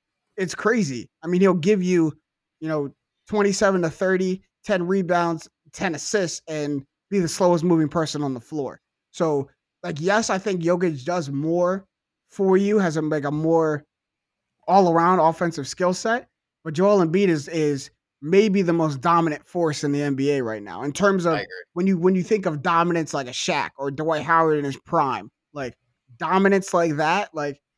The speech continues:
Speaker 1: when Embiid decides that no one can physically guard me this game, no one can physically guard him.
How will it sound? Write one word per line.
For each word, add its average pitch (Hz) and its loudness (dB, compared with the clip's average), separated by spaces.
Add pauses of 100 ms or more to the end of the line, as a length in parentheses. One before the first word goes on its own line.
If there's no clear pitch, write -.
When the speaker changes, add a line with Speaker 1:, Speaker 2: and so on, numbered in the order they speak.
(380)
Speaker 1:
when 196 2
Embiid 196 2
decides 196 0
that 165 -2
no 175 2
one 185 4
can 160 -2
physically 180 -2
guard 170 2
me 185 4
this 185 -2
game, 190 0
no 156 0
one 151 -2
can 135 -14
physically 131 -12
guard 107 -14
him. 113 -20